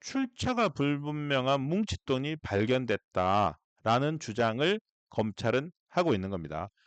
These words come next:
그래서 출처가 불분명한 뭉칫돈이 발견됐다. 그 증거로서 케이스 원, 그리고 케이스 투. 케이스 원이 오천만 원 뭉치-,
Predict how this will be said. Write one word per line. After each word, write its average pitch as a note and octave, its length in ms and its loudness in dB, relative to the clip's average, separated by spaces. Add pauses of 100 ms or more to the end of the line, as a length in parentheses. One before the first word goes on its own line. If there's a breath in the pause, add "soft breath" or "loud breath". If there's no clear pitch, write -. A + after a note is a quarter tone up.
(160)
그래서 D3 260 0
출처가 G3+ 520 -2
불분명한 C#3 580 0
뭉칫돈이 B2+ 680 -4
발견됐다. G2 760 -2 (360 soft breath)
그 F3 200 0
증거로서 C3 720 0
케이스 G3 400 0
원, A#2+ 360 4 (1600)
그리고 D3+ 360 0
케이스 D#3+ 360 -4
투. - 240 -6 (200)
케이스 F3 260 -2
원이 D3+ 340 0 (460)
오천만 B2+ 500 0
원 C#3+ 140 0
뭉치-, A2+ 280 -4